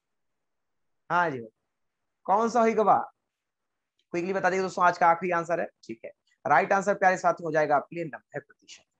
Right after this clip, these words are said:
ठीक। तो ये था दोस्तों यहाँ पे आज के लिए आपका पूरा सत्र। कुछ याद हुआ, कुछ समझ में आया? ठीक है, कुछ थोड़ा बहुत याद हुआ, ठीक है, थोड़ा सा आज अलग पड़ा, राइट।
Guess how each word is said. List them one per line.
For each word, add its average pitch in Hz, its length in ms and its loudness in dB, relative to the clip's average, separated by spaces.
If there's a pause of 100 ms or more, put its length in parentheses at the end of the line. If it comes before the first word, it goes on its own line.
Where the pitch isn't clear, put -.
(560)
ठीक। - 160 -18 (1400)
तो 220 80 4
ये 214 260 4
था 269 160 6
दोस्तों 240 300 4
यहाँ 226 280 4
पे 226 120 -2
आज 214 200 4
के - 100 -12
लिए 226 120 -2
आपका 202 300 2
पूरा 202 260 -4
सत्र। 208 360 -8
कुछ - 440 -14
याद 196 200 6
हुआ, 220 180 4
कुछ 214 200 -4
समझ 196 200 -2
में 196 120 -4
आया? 208 260 0 (960)
ठीक 165 160 -8
है, 233 160 -4 (1600)
कुछ 208 260 -4
थोड़ा 202 140 6
बहुत 220 220 4
याद 202 220 2
हुआ, 220 180 2 (560)
ठीक 156 80 -10
है, 220 100 -6 (580)
थोड़ा 254 200 4
सा 254 120 4
आज 247 100 4
अलग 226 280 4
पड़ा, 143 260 0
राइट। 190 280 -2